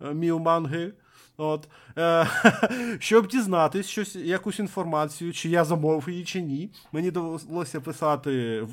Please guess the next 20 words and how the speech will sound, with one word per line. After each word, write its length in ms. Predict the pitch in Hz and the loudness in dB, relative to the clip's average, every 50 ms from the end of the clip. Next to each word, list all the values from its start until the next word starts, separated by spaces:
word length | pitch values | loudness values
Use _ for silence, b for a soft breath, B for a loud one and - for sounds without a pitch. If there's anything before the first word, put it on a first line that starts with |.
| - _ b b b b b b b b | -12 _ b b b b b b b b
в 420 | 127 131 123 123 123 127 - - - | -6 -6 -6 -4 -6 -8 -10 -10 -8
приватні 440 | - 160 160 165 165 170 170 165 139 | -4 -2 2 4 4 4 4 0 -4
повідомлення 680 | 131 156 139 135 135 143 147 143 135 131 131 120 127 123 | -2 -2 -2 0 2 2 2 2 2 2 0 0 0 0
на 140 | 123 135 131 | -2 -2 -4
сайті, 580 | 131 - 127 113 113 110 - - 175 208 208 B B B B B 127 127 | -2 -2 -2 0 -2 -2 -6 -8 -8 -8 -10 B B B B B -16 -8
який 220 | B 151 143 180 175 | B -6 -6 -6 -6
зроблено 380 | 156 175 190 180 165 180 175 | -4 -4 -4 -4 -4 -4 -6
на 100 | 175 185 | -6 -8
пром. 340 | 175 - 185 175 175 185 202 B B B B B B B B B B B | -8 -6 -6 -6 -6 -8 -8 B B B B B B B B B B B
І 420 | - 170 180 185 190 202 196 196 190 - | -12 -8 -6 -6 -4 -4 -4 -4 0 2
там 500 | 202 226 233 220 208 196 180 165 160 107 107 147 | 4 4 4 2 0 -2 -4 -4 -6 -8 -8 -4
я 140 | 131 160 170 | 0 0 0
дізнався, 560 | 147 151 143 131 156 147 139 143 - - 208 | 0 0 -4 -2 0 0 0 0 -2 -4 -4
що 180 | 208 - - 190 | -4 -2 -2 0
вони 200 | 185 180 180 180 | 0 0 0 0
лише 460 | 175 165 165 - - 175 156 143 123 - - _ _ _ - | -2 -2 -2 -2 0 0 0 0 0 -4 -8 _ _ _ -4
надрукують 760 | 180 220 226 - 262 247 208 - 180 160 160 175 170 - 190 | -2 0 2 2 2 2 2 0 -2 0 -2 -2 -4 -4 -2
мені 380 | 196 202 196 196 214 254 277 _ _ _ | -2 0 0 0 -4 -4 -6 _ _ _
ці 140 | - - 196 | -14 -12 -8
примірники 800 | - 220 220 214 220 226 226 214 220 233 226 - 302 311 311 | -6 -4 -2 0 0 0 0 0 -2 -4 -2 -2 -4 -4 -4